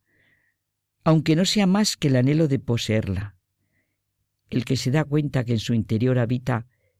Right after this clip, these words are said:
la verdad y habita el Espíritu de Dios. De lo contrario,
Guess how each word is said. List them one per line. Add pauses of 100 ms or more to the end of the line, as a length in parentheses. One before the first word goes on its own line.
(220)
la
verdad (400)
y
habita
el
Espíritu
de
Dios. (1040)
De
lo
contrario,